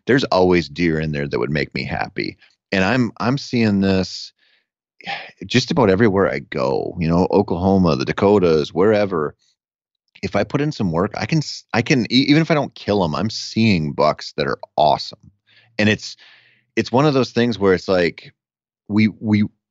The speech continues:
we are really kinda drawn to the excuse or the, you know, like, the, the way out if we're not successful. So if you, you know, sit here and say, "Well, there's, there's too many people on public land in Iowa,"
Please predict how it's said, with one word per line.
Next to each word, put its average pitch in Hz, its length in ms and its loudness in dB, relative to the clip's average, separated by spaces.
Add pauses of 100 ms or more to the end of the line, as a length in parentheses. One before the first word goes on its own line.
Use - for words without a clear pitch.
(220)
we 107 160 4
are 101 100 6
really 113 960 2
kinda 101 260 -2
drawn 87 800 0
to - 120 -6
the 80 160 0
excuse 95 880 0
or 80 300 4
the, 67 440 0 (460)
you 85 80 0
know, 76 300 0
like, 82 260 -2
the, 85 240 0
the 107 180 0
way 117 360 2
out 90 320 0
if - 180 -10
we're 87 100 -6
not 82 220 -10
successful. - 560 -8
So - 140 -6
if 90 100 -4
you, 113 140 0
you 107 180 -4
know, 101 80 0
sit 101 200 -2
here 101 120 2
and 92 100 2
say, 95 140 2
"Well, 104 160 4
there's, 101 280 -2
there's 98 200 -4
too - 120 -6
many 107 160 0
people 90 580 2
on 78 140 -4
public 80 320 -4
land 85 200 -2
in 69 80 -4
Iowa," 71 500 -2